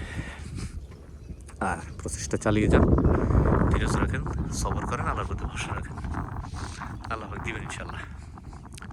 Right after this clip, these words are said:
ভেঙে পড়বেন না, হতাশ হবেন না, নিরাশ হবেন না। আল্লাহ পাক কবুল করুন ইনশাআল্লাহ। ইস, কি সুন্দর রে ভাই, মানে, আসলে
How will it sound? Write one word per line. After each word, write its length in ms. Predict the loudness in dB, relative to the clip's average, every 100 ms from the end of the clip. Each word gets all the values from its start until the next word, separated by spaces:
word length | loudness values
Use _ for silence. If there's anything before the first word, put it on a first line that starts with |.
| -8
ভেঙে 220 | -4 -2 0
পড়বেন 240 | 0 0 -2
না, 60 | -4 -4
হতাশ 220 | -2 -2
হবেন 160 | -4 -4 -6
না, 60 | -6 -12 -12 -8 -4 -2 -4 -10 -10 2
নিরাশ 240 | 6 8 6
হবেন 180 | -4 -4
না। 40 | -6 -8 -10 -10 -10 -10 -10 -12 -12 -14 -12 -10 -10 -6 -4 -4 -6 -10 -10 -10 -12 -12 -12 -10 -10 -10 -12 -10 -10 -10 -12 -12 -14 -16 -14 -6 0
আল্লাহ 160 | 2 2
পাক 120 | 2 0 -6 -8 -14 -4
কবুল 200 | -2 -2
করুন 200 | -2 -4 -6 -12 -16 -18 -20 -20 -20 -20 -20 -18 -16 -10
ইনশাআল্লাহ। 300 | -6 -6 -4 -4
ইস, 100 | -2 -2 -2 -2 -4 -6
কি 100 | -10 -10
সুন্দর 360 | -8 -8 -6 -6
রে 80 | -6 -8
ভাই, 600 | -6 -6 -4 -4 -2 -2 -4
মানে, 140 | -6 -6 -6
আসলে 200 | -6